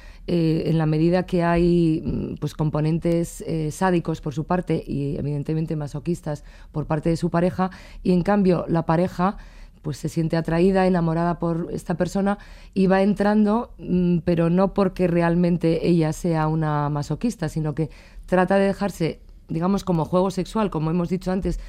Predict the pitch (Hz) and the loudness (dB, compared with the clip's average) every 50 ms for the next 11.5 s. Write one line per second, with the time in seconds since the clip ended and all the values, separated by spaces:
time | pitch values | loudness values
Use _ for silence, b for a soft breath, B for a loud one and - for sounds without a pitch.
0 | B B B - - 165 165 123 156 151 - 175 160 - 190 180 180 170 - 202 | B B B -4 -2 0 0 0 -2 -4 -4 -4 -2 0 0 0 0 0 0 0
1 | 196 180 185 170 165 160 165 190 196 196 175 165 165 165 165 175 175 175 175 180 | 2 2 2 2 2 2 2 2 2 2 2 0 0 0 0 0 0 0 0 0
2 | 175 - 180 185 190 185 196 196 B B B B B - 160 160 160 - 180 - | 0 -2 -2 -2 -2 -4 -6 -6 B B B B B -2 -2 0 0 0 0 2
3 | 185 170 - 175 165 - 185 170 180 175 170 170 170 175 175 165 - 185 175 170 | 0 2 2 0 0 0 0 0 0 0 0 0 0 0 -2 0 0 -2 0 0
4 | - 185 190 B B B B B B - 151 170 160 - 175 - - 180 175 175 | -2 -2 -4 B B B B B B -4 -2 -2 0 0 -2 0 2 4 4 6
5 | 175 185 185 175 - 160 143 151 175 180 165 143 147 156 185 180 170 156 - - | 6 4 2 2 0 0 2 4 4 4 4 2 2 0 0 0 -2 -2 -2 -4
6 | 156 147 143 B B B B B - 170 165 147 - 165 170 160 - 185 180 170 | -4 -4 -4 B B B B B -4 -2 -2 0 2 2 0 2 4 4 4 4
7 | 165 165 165 165 160 160 170 180 - - - 151 151 - - 170 170 - 170 170 | 6 4 4 4 2 2 0 -2 -4 -6 -6 -6 -8 -6 -4 -4 -4 -2 -2 0
8 | 165 170 165 - 180 185 185 185 B B B B B - - 139 170 165 - - | 0 -2 -2 0 -2 -2 -2 -4 B B B B B -12 -6 -4 -2 -2 0 4
9 | - 180 190 180 185 - 139 143 170 180 196 - - 175 165 160 156 151 151 151 | 6 6 6 6 4 0 -2 0 0 0 0 0 0 0 0 0 0 -2 -2 -2
10 | - 165 156 - 151 147 - 165 170 - - 175 165 - - 180 175 170 180 190 | -2 -2 -2 -2 -2 0 0 0 0 0 -2 -6 -6 -4 -2 2 2 4 4 4
11 | 196 196 180 156 160 160 139 151 160 | 4 2 2 2 2 0 0 0 0